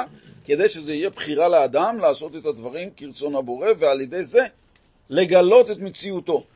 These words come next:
של הבורא. לכן יוצא מכך שלכל אחד יש תפקיד לקיים את מה שמוטל עליו, ועל ידי זה הוא בכללות, באופן פרטי, מקיים את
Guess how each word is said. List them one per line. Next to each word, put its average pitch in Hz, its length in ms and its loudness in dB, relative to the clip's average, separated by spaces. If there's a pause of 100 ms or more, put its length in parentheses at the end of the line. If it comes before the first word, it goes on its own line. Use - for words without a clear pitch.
של 190 240 0
הבורא. 170 300 6 (460)
לכן 143 300 -4
יוצא 185 260 -6
מכך 156 320 -4
שלכל 147 420 -8
אחד 160 240 -2
יש 165 160 -12
תפקיד 131 680 -8 (440)
לקיים 156 680 0 (120)
את 151 100 -8
מה 180 160 -4
שמוטל 147 520 -4
עליו, 143 280 2
ועל 170 160 2
ידי 202 220 4
זה 247 340 0 (420)
הוא 214 280 -2
בכללות, 160 640 0
באופן 175 360 0
פרטי, 165 360 -4
מקיים 151 680 -4
את 151 140 -6